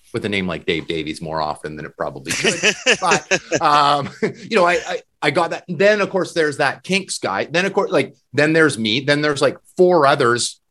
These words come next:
Speaker 1: At least there was when there used to be phone books in the city I live in. We don't have them anymore. <laughs> But when we used to, there were four Dave Davies. So how does Google understand?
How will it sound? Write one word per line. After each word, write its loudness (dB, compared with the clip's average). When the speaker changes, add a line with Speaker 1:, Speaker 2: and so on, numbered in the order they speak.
Speaker 1:
At -4
least -4
there 2
was 0
when -4
there -4
used -6
to -6
be -4
phone -4
books -4
in -8
the -8
city -2
I 2
live -2
in. -10
We -14
don't -12
have 0
them -4
anymore. 0
<laughs> -4
But 0
when 4
we 0
used 0
to, 2
there 4
were 0
four -2
Dave 2
Davies. 2
So 2
how 2
does 2
Google -2
understand? -4